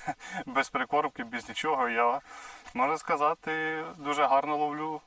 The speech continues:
рибу. Я вражений, задоволений. Тому все, з вас лайки. Давайте відпускати і будемо збиратись додому. Подивіться, який він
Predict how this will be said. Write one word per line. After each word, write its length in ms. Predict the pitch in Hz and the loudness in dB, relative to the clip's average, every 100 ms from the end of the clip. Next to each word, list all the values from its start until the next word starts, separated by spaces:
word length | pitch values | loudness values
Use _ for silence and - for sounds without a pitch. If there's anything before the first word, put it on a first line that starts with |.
| _ - | _ -14
рибу. 380 | 123 139 208 202 147 143 147 _ _ _ - - - - - - | -4 -2 0 -4 -6 -20 -20 _ _ _ -20 -20 -20 -18 -20 -6
Я 280 | 240 254 254 247 233 | 2 4 4 2 -2
вражений, 680 | 254 254 165 170 330 160 151 | 0 6 6 6 0 -4 -2
задоволений. 760 | 127 143 139 147 147 151 165 190 - - - - - - _ - | 2 4 4 6 4 4 0 -4 -8 -12 -12 -14 -16 -20 _ -8
Тому 200 | 131 - | -6 -2
все, 240 | - 240 | 0 2
з 60 | - | 4
вас 220 | - - | 4 6
лайки. 360 | 156 196 196 190 - - - _ - | 4 4 -6 -8 -12 -20 -20 _ -20
Давайте 520 | 220 - 262 254 - | -20 -2 4 4 2
відпускати 640 | 254 - - - 170 - - - | -6 -6 -4 2 2 2 -6 -6
і 80 | 262 | -10
будемо 380 | 240 254 247 247 | -6 -4 -4 -4
збиратись 500 | 247 135 131 - 127 | -2 2 2 2 -6
додому. 380 | 127 135 131 - - - _ _ - | -4 -2 -2 -4 -14 -20 _ _ -12
Подивіться, 360 | 262 240 254 - | -8 -4 -4 -4
який 220 | 240 247 | -6 -6
він 180 | 247 - | -10 -12